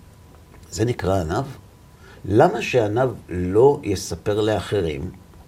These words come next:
על מעלותיו? למה שהוא לא ידרוש מאחרים?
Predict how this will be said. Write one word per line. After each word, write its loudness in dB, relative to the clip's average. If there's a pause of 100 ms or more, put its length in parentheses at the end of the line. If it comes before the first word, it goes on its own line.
(100)
על 0
מעלותיו? 0 (840)
למה 2
שהוא 8
לא 12
ידרוש 6
מאחרים? 0